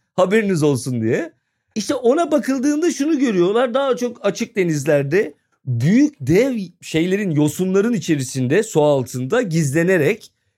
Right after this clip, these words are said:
yavru balıklar da akvaryumculuk yapan, balık besleyenler bilir böyle. Yavru balıklar için bazı durumlarda yoğun akvaryum bitkileri alırsınız ki aralarında gizlensin o yavrular ve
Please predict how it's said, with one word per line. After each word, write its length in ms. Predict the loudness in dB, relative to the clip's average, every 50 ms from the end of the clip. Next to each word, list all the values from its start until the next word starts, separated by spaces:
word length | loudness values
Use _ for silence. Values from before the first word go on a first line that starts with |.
| _ _
yavru 340 | 2 2 2 2 0 0 0
balıklar 460 | 0 0 -2 -2 -2 -2 -2 0 0
da 60 | 0
akvaryumculuk 1080 | -2 -2 -2 -2 0 0 0 0 -2 -6 -10 _ _ _ _ -8 -6 -4 -4 -6 -4 -4
yapan, 340 | -6 -4 -2 -4 -4 -2 0
balık 220 | 0 0 0 0
besleyenler 580 | -2 -4 -2 -2 -2 -2 -2 0 -2 -2 -2 -2
bilir 240 | -2 -2 -2 -2 0
böyle. 160 | 0 0 2
Yavru 300 | 0 0 0 0 0 0
balıklar 300 | -2 -4 -2 -2 -4 -4
için 340 | -4 -6 -8 -8 -8 -8 -8 _ _ _ _ _ 2
bazı 300 | 2 2 4 2 0 -2
durumlarda 440 | 0 0 0 0 0 0 2 2 2
yoğun 480 | 2 2 2 2 2 0 -2 -6 -10 _ _ _ _ _
akvaryum 460 | -6 -6 -6 -2 0 0 0 2 0 0
bitkileri 380 | -2 -2 -2 -2 0 0 0
alırsınız 520 | 0 0 -2 -2 -4 -4 -6 -8 -8 -6 -2
ki 120 | 0 2
aralarında 420 | 2 4 2 2 2 2 0 0
gizlensin 560 | 0 0 -2 -2 0 0 -2 -2 -2 -6 -6 -4
o 80 | -2
yavrular 520 | 0 0 0 0 -2 0 0 0 0 2 0
ve 180 | 0 -2 -2